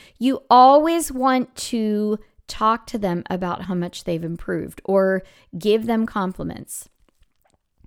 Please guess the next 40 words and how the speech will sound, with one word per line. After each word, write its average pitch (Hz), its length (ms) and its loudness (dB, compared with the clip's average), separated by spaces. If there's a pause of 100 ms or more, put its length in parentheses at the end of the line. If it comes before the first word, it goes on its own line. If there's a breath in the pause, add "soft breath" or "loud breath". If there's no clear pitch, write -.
(140)
Number 233 320 2
four, 202 320 0
stand 226 560 -2
beside 214 640 0
them 226 180 2
when 214 160 0
you're 208 140 -2
talking 202 440 -4
to 196 120 -8
them. 170 300 -8 (420 loud breath)
You 202 220 -2
do 202 280 0
not 247 300 2
want 214 280 -4
to 240 100 -6
get 208 200 2
in 196 140 0
their 185 180 -2
face. - 480 -4 (400 loud breath)
You 247 480 0
do 285 200 0
not 247 240 0
like, 185 320 0
I, 208 160 2 (400 loud breath)
I 190 80 -2
shouldn't 214 280 -4
say 262 120 0
you, 208 260 0
'cause 185 240 -6
maybe 180 240 -4
you 240 140 -4
do. 269 240 2
I - 160 0
don't 190 180 0
think 494 180 0
so, 196 240 4
but 214 160 -2
maybe 190 240 -2
you 254 140 -4
do. 220 340 2